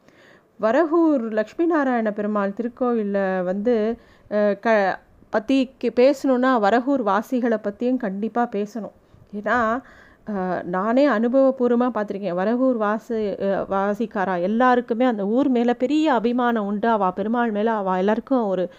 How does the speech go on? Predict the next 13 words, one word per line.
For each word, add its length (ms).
ரொம்ப 400
ஆழ்ந்த 400
பக்தி 340
உண்டு. 320
அ, 420
நான் 320
இந்த 280
மாதிரி 320
ஒரு 180
பக்தியை 400
நம்ம 160
பார்க்கவே 440
முடியாது. 500